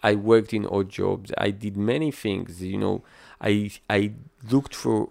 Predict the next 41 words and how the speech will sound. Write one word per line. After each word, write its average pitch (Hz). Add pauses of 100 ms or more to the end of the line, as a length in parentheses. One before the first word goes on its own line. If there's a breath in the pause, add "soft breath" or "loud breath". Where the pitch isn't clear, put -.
all 139
kinds 131
of 107
human 127
interactions, 104
you 95
know, 101 (140)
eh, 104 (440)
and, 104
eh, 101 (640 soft breath)
and 104 (320)
among 151
those 180
things, 202
I 117
would 113
write, 120
and 104
I 107
would 104
be, 107
like, 104
if 104
you 110
would 104
say, 127
"Would 104
you 98
ri-, -
want 104
to 107
write, 98 (200)
eh, 90
more 98
stories?" 175
And 120
I 117
say, 143
"Yeah, 175
sure," 180
because, 104